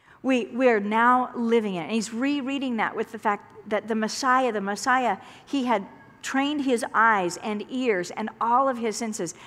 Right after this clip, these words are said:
to listen for and watch for and wait for, had indeed come. That, that the king is here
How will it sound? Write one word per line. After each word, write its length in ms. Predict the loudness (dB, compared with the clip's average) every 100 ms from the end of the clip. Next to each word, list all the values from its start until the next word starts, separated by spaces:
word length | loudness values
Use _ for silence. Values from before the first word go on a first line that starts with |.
| -14 0
to 120 | 2
listen 400 | 2 0 0 -2
for 280 | 0 0 0
and 260 | 0 -2
watch 340 | 4 4 4 -2
for 240 | -2 -2
and 220 | -2 -2
wait 200 | -2 -2
for, 280 | -2 -2 -2 -6 -18
had 460 | -8 0 4 6 4
indeed 640 | 0 -4 -2 -2 -4 -6
come. 460 | -8 -6 -6 -8 -14 -20 _ _ _ _
That, 260 | -6 -6 2
that 180 | 2 2
the 60 |
king 360 | -4 -2 -2 -2
is 180 | -6 -10
here 500 | -6 -2 -2 -2